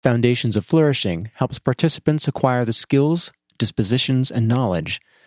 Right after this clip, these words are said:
needed for Christians to develop a high level of satisfaction with their beliefs, and consequently,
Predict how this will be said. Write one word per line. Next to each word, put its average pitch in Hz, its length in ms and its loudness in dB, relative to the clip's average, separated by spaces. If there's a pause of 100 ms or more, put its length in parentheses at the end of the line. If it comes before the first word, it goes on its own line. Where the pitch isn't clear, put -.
(260)
needed 131 280 2
for - 120 -2
Christians 160 560 0
to 127 100 2
develop 107 420 0
a 98 140 -6
high 135 200 0
level 127 300 -2
of 113 100 -2
satisfaction 117 760 -2
with 104 100 0
their 92 140 -4
beliefs, 92 600 -4 (560)
and 127 80 -4
consequently, 139 680 0